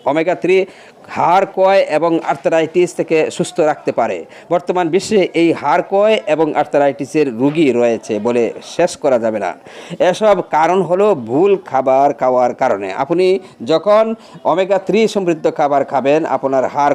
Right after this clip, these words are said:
ক্ষয় এবং আর্থারাইটিস থেকে মুক্তি পাবেন। আজকাল মানুষের অল্প বয়সেই বুড়িয়ে যাচ্ছে।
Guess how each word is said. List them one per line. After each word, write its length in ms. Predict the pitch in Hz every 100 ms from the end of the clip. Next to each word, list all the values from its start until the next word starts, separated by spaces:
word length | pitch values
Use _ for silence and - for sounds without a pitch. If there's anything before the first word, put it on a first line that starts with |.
| -
ক্ষয় 320 | 143 143 139
এবং 240 | 123 127 123
আর্থারাইটিস 960 | 139 - 127 127 131 117 123 117 - -
থেকে 300 | - 202 175
মুক্তি 320 | 120 156 - 151
পাবেন। 300 | 123 120 98 _ _ _ _ _ _ - - - - -
আজকাল 580 | 180 180 - 214 233 220 -
মানুষের 460 | 151 185 208 214
অল্প 380 | 165 175 190 214
বয়সেই 540 | 170 190 196 220 175 120
বুড়িয়ে 380 | 139 175 175
যাচ্ছে। 400 | 131 120 - 101